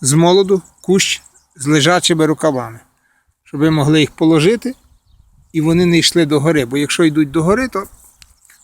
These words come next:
відповідно, будуть, з-, буде зверху врожай, знизу не буде нічого. І, і, і столові сорти та безкісточкові так ніхто не вирощує. Хіба на арку. Якщо на арку хочете,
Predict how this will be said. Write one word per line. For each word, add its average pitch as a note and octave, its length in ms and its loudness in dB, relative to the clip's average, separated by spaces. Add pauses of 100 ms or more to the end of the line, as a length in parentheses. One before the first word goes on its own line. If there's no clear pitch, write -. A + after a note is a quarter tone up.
відповідно, F3 640 0 (2500)
будуть, E3 340 0
з-, D3 80 -4 (100)
буде E3 300 2
зверху D#3 400 -2
врожай, G3+ 440 2
знизу D#3 300 -4
не D3 120 -8
буде C3+ 240 -14
нічого. - 360 -18 (600)
І, D#3 160 -6 (360)
і, D3 140 -8 (100)
і E3+ 220 0
столові G3 480 2
сорти E3+ 360 0
та D3 200 0
безкісточкові D#3+ 840 -2
так D3 220 -8
ніхто D#3 280 -6
не C#3+ 80 -6
вирощує. A#2+ 560 -12
Хіба G3+ 280 -2
на C#3 220 -4
арку. - 260 -18
Якщо D3 240 -6
на F#3+ 180 0
арку F#3 220 -4
хочете, G3 480 -6